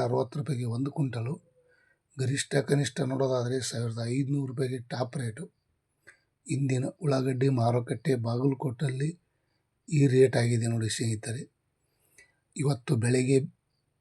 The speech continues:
ಹರಾಜದಲ್ಲಿ ಐದುನೂರು ರೂಪಾಯಿಗೆ ಒಂದು ಕ್ವಿಂಟಲು, ಎಂಟುನೂರ ಅರವತ್ತು, ಸಾವಿರ ರೂಪಾಯಿ, ಸಾವಿರದ ಮುನ್ನೂರ ನಲವತ್ತು ಮಧ್ಯಮ ಬೆಲೆ ಇಂದಿನ ಉಳ್ಳಾಗಡ್ಡಿ ಮಾರುಕಟ್ಟೆ ಬೆಲೆ. ಮತ್ತೆ ನೆಲಮಂಗಲ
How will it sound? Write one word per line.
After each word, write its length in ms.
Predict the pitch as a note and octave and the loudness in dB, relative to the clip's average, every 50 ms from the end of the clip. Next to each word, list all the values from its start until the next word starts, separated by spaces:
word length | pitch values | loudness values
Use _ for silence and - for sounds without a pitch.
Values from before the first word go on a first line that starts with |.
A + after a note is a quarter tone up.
| _ _ - | _ _ -4
ಹರಾಜದಲ್ಲಿ 680 | - B2 C3+ C3 B2 A#2+ A#2+ A2 A2+ A2 G#2+ A2 - - - - _ _ _ _ _ - | -2 2 2 2 2 2 0 0 0 0 -2 -2 -4 -8 -14 -20 _ _ _ _ _ -8
ಐದುನೂರು 520 | - C3+ C3+ D3 D3+ C3 C#3+ C#3+ C#3+ C#3 C3 | 0 4 4 6 6 6 6 6 8 6 6
ರೂಪಾಯಿಗೆ 300 | A#2+ - C#3 C3 B2 B2 A#2 A#2+ | 4 4 4 4 4 2 2 0
ಒಂದು 160 | C3+ C#3 C3+ - | 0 0 0 0
ಕ್ವಿಂಟಲು, 400 | C#3+ C3+ B2 A2 B2+ B2+ C3+ D#3 A#3+ - _ _ _ - - C3 | -2 -2 0 0 -2 -2 -2 -4 -6 -8 _ _ _ -4 -2 -2
ಎಂಟುನೂರ 400 | D#3 D#3 - D3 C#3 C3+ C3 B2+ A#2+ A#2 | -2 -2 -2 0 0 2 4 4 4 2
ಅರವತ್ತು, 420 | A#2 B2 C3 C3 B2+ - - D3 C3+ - - - - - | 2 2 0 0 -2 -2 -4 -2 -2 -4 -6 -10 -10 -6
ಸಾವಿರ 320 | C#3 B2+ A#2+ B2+ C3+ C3 B2+ | -4 -2 0 0 0 0 -2
ರೂಪಾಯಿ, 260 | A#2+ - - C3 B2+ A#2+ - | -2 -2 -2 -2 -2 -2 -2
ಸಾವಿರದ 320 | - B2 A#2 A#2 A2+ A#2 A2+ A#2+ | -2 -2 0 -2 -2 -2 -2 -2
ಮುನ್ನೂರ 320 | A#2+ B2 B2+ C3+ C3+ C3 B2+ B2 B2 B2 | -2 0 0 0 0 0 0 0 0 0
ನಲವತ್ತು 500 | A#2+ B2+ B2+ B2+ B2 - - - C3+ - - _ _ _ _ _ _ _ _ - _ - - - _ _ _ _ _ _ _ _ _ _ _ _ _ _ _ _ _ _ _ _ _ - | 0 0 -2 -4 -4 -6 -4 -4 -4 -4 -4 _ _ _ _ _ _ _ _ -20 _ -20 -20 -20 _ _ _ _ _ _ _ _ _ _ _ _ _ _ _ _ _ _ _ _ _ 0
ಮಧ್ಯಮ 440 | D3+ C3 B2 A#2+ A#2 D3 C#3 C3+ C3 B2 | 0 2 4 8 8 10 10 10 8 6
ಬೆಲೆ 200 | A#2 A2 G#2 A2 A#2 - - _ _ _ _ _ - | 6 4 2 0 -2 -4 -8 _ _ _ _ _ -8
ಇಂದಿನ 360 | - B2+ C3+ C3 C3+ B2+ C3 C3 B2 | -4 -2 -2 0 0 0 0 0 0
ಉಳ್ಳಾಗಡ್ಡಿ 480 | B2 B2+ C3 C3 A#2+ B2+ A#2+ A#2 C3 C3+ B2+ | 0 0 2 2 2 2 2 2 2 2 2
ಮಾರುಕಟ್ಟೆ 480 | A#2 A2+ A#2 A#2+ A2 A#2+ A#2+ G#2+ - C3 | 2 2 2 0 0 0 -2 0 2 2
ಬೆಲೆ. 240 | A#2+ A#2+ A#2 B2+ C3 - - _ _ _ _ _ _ _ _ _ _ _ _ _ _ _ _ _ _ _ - - _ _ _ _ _ _ _ _ - | 2 2 2 0 -2 -4 -6 _ _ _ _ _ _ _ _ _ _ _ _ _ _ _ _ _ _ _ -20 -20 _ _ _ _ _ _ _ _ -10
ಮತ್ತೆ 220 | C#3+ - - D#3+ C#3 | -10 -2 0 2 2
ನೆಲಮಂಗಲ 600 | C3 A#2+ A#2 A#2+ B2+ C3+ C#3 C#3 C#3 C3+ C3+ C3+ | 2 2 4 4 6 8 8 8 8 8 8 8